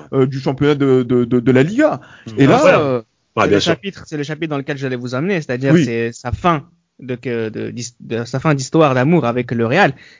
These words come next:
Speaker 4: qui commence justement de deux mille six, euh, deux mille dix. Raoul, j'ai, Chris, je t'avais coupé, je te redonne la parole, retrouve
Speaker 2: Ouais.
Speaker 4: ses couleurs.
Speaker 1: Oui, il re-, il retrouve, il retrouve ses couleurs parce que voilà, il, il, il, il sait comment, euh, se, se gérer.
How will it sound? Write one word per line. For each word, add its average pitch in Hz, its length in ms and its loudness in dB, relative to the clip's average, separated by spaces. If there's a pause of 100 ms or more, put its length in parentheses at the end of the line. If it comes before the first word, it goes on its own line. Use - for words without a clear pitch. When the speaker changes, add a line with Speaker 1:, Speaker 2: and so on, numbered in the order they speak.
(120)
Speaker 4:
qui 131 120 -8
commence 131 360 0
justement 127 360 -4
de 131 180 -8
deux 123 220 -2
mille 131 160 2
six, 139 340 0
euh, 107 240 -2 (180)
deux 117 80 -4
mille 117 120 0
dix. 220 260 2 (380)
Raoul, 135 400 4
j'ai, 139 100 -2
Chris, 180 160 2
je - 140 -8
t'avais 123 200 0
coupé, 131 280 0
je 120 60 -12
te - 40 -2
redonne 117 160 -4
la 110 100 -6
parole, 165 340 -4 (100)
retrouve 131 460 0
Speaker 2:
Ouais. - 240 -6 (300)
Speaker 4:
ses - 180 0
couleurs. 160 380 2 (1080)
Speaker 1:
Oui, 262 140 2
il 196 60 4
re-, 147 220 0
il 139 80 -2
retrouve, 139 400 -6
il 131 80 -6
retrouve 127 320 -6
ses 139 140 -4
couleurs 226 420 -4
parce 147 300 -6
que 147 120 -4
voilà, 214 300 0
il, 139 140 -8
il, 151 340 -14 (220)
il, 131 140 -8 (220)
il 147 100 -14
sait 202 220 0
comment, 165 460 0 (280)
euh, 117 460 4
se, 120 220 -14
se 151 200 0
gérer. 139 360 2